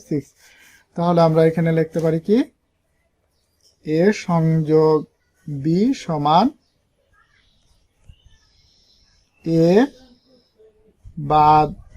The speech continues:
বি সংযোগ বি বাদ এ সংযোগ এ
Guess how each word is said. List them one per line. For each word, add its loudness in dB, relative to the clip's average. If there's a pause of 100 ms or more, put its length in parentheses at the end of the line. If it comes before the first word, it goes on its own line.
(340)
বি 2 (880)
সংযোগ 0 (480)
বি -2 (260)
বাদ 4 (600)
এ 0 (1900)
সংযোগ -2 (880)
এ 0